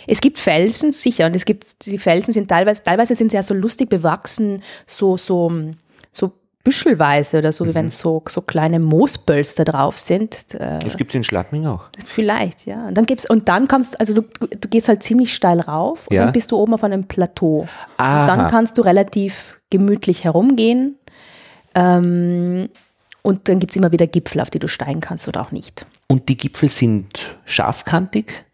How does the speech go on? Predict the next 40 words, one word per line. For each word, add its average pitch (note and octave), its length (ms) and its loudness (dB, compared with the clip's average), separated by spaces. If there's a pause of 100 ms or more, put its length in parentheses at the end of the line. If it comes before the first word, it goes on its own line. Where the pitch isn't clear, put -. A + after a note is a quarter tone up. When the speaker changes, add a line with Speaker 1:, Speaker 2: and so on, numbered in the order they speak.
(220)
Speaker 1:
Wir A#3 200 2
haben C4+ 100 4
nicht A3+ 160 2
so C#4 80 2
viele B3+ 220 4
gesehen, A#3 340 2
weil G3 120 4
grad, A3 360 -2 (100)
also G3 220 -2
wir A3+ 120 4
haben A3 140 2
einen A3+ 720 2
halb F3 360 0
gemacht. G3+ 420 0
Es - 140 -6
war F3+ 140 4
extrem F#3 500 2
rutschig. F#3 460 0
Das - 140 -2
war F3 100 2
die F3+ 260 -2
rutschigste G3 600 -2
Wanderung E3+ 360 2
meines E3 320 -2
Lebens. E3+ 440 -2
Speaker 2:
Weil A2 160 2
feucht. G2 460 -4 (400)
Speaker 1:
Super - 260 0
feucht F#3+ 460 0
und, F3+ 400 -2
äh, E3+ 400 2
ja, E3 240 -2 (240)
also F3+ 140 -2
da, F3+ 180 0
da F3 140 4
ist F3+ 120 2
es G#3+ 80 -6
schon G#3+ 160 0
sehr, G3 380 4
sehr F3+ 640 0